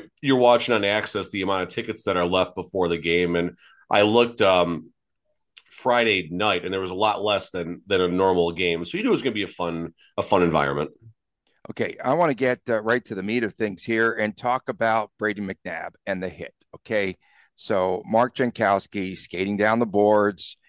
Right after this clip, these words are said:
Speaker 2: um, again, not looking up, and your head's supposed to be up, as we know, right? And so he gets blasted. A left shoulder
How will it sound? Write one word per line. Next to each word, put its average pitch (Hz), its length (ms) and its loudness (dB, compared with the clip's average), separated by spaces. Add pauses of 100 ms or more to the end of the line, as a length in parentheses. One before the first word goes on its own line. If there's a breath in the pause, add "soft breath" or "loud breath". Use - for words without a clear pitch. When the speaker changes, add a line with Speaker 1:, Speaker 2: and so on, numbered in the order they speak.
(320 soft breath)
Speaker 2:
um, 85 480 -2
again, 123 460 2
not 110 220 2
looking 131 320 2
up, 113 240 2 (160)
and 101 100 -14
your 87 120 -8
head's 87 200 -2
supposed 104 300 -2
to 104 80 -10
be 127 100 2
up, 104 200 2
as 104 120 -2
we 131 100 0
know, 82 280 -4
right? 90 340 -2
And - 100 -20
so 87 200 -8
he 87 60 -8
gets 87 200 -16
blasted. 113 640 0 (360 soft breath)
A 95 60 2
left 110 300 4
shoulder 110 540 2